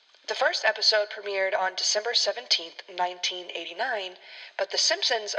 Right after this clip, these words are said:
originally appeared in shorts on The Tracey Ullman Show in nineteen eighty-seven.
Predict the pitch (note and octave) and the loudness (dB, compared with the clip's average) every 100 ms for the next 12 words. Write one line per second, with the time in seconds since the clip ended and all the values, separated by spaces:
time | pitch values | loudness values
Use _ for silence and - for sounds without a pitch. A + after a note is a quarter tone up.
0 | G3 F#3+ C4 D4+ B3+ G3+ F#3+ - F#3+ F3+ | 0 2 2 2 0 0 0 2 0 0
1 | F3+ F3 - A#3+ G#3+ - F3+ F3 - F#3+ | 2 4 6 4 2 0 -2 -2 0 0
2 | F3+ F#3+ F#3 A#3 G3 F3+ E3+ D#3 D#3+ F3+ | 0 0 -2 -2 0 2 4 2 -2 -4
3 | F3 F3+ F3+ F#3+ F#3 E3+ - - F3+ | -2 -2 -2 -4 -6 -4 0 2 0